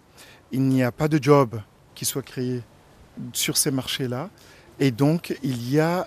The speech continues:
là une volonté de regarder à très long terme sur l'émancipation de nos marchés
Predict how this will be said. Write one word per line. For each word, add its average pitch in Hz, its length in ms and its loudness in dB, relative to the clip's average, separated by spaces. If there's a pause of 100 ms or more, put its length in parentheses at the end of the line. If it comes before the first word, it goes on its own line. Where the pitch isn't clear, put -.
là 139 280 2
une 139 200 0
volonté 139 420 -2
de 139 80 -4
regarder 131 580 -4 (420)
à 139 80 -4
très - 180 -2
long 147 140 0
terme 131 340 -8 (920)
sur 151 720 0
l'émancipation 156 1040 0
de 135 100 0
nos 139 120 2
marchés 143 440 -4